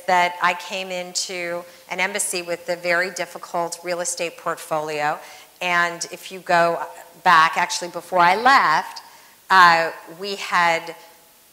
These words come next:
topped out the reconstruction of the building next to us. And there is no <laughs> question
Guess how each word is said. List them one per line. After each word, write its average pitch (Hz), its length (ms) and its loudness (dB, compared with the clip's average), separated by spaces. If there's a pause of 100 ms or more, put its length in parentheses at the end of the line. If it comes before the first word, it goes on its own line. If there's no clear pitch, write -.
(180)
topped - 420 4
out 165 420 4
the 170 80 -6
reconstruction 170 880 -6
of 156 80 -12
the 156 80 -14
building 156 420 -6
next 147 320 -6
to 151 100 -12
us. 147 360 -8
And 180 160 -8
there 180 140 0
is 185 160 -4
no 202 160 4
<laughs> - 120 -8
question - 500 4